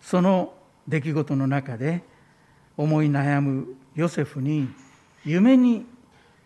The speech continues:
主の使いが現れて、「安心してマリアを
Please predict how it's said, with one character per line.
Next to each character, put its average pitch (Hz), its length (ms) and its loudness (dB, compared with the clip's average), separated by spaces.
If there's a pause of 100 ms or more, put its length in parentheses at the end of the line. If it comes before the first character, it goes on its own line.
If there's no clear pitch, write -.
(840)
主 - 200 -2
の 170 140 4
使 143 300 -4
い 127 80 -6
が 123 260 -6 (720)
現 127 120 -6 (160)
れ 107 100 -10
て、 196 260 -6 (1160)
「安 131 180 -6
心 127 200 -10
し - 120 -16
て 131 100 -8
マ 135 160 -4
リ 139 160 -4
ア 131 80 -6
を 165 200 -8